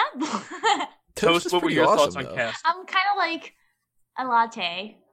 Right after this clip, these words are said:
Speaker 1: <laughs>
Speaker 3: I'll call you Latte for the rest of the show. Latte.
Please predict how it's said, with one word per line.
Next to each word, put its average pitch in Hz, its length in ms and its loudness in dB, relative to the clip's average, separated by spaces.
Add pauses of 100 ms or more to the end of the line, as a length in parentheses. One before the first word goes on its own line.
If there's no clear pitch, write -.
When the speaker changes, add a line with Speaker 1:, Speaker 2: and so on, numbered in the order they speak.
(300)
Speaker 1:
<laughs> 403 880 0
Speaker 3:
I'll - 140 -4
call 185 180 4
you 165 80 2
Latte 147 380 2
for 127 100 -8
the 120 80 -6
rest 120 240 -6
of 113 80 -14
the 123 80 -12
show. - 240 -12
Latte. 156 420 2